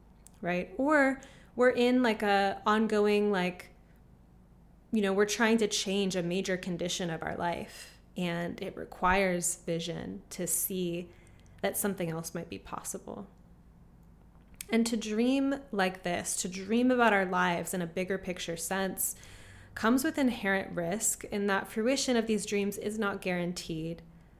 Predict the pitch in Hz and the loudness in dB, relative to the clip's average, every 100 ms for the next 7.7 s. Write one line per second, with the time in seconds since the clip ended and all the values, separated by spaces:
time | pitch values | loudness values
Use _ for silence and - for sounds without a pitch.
0 | - - - - 185 180 190 - 226 226 | -20 -20 -20 -6 -2 0 0 2 2 4
1 | 277 277 226 226 - 196 185 - 208 185 | 2 4 2 0 -2 0 0 0 0 -2
2 | 190 180 - 190 - 190 175 170 180 - | -2 -4 0 0 0 -2 -2 -4 -8 -4
3 | 170 - 180 - - 165 165 165 175 170 | -4 -4 -10 -18 -8 -4 -2 -4 -4 -6
4 | - 202 196 208 240 247 240 240 - - | -4 -6 -4 0 2 2 2 -2 -8 -20
5 | - - - 214 214 208 208 190 185 - | -20 -8 -2 2 4 2 0 -2 -4 -2
6 | 185 196 180 - - 185 175 170 170 175 | 0 0 0 -2 -2 -2 -2 -4 -6 -6
7 | 170 175 - 170 170 170 | -8 -10 -6 -4 -4 -8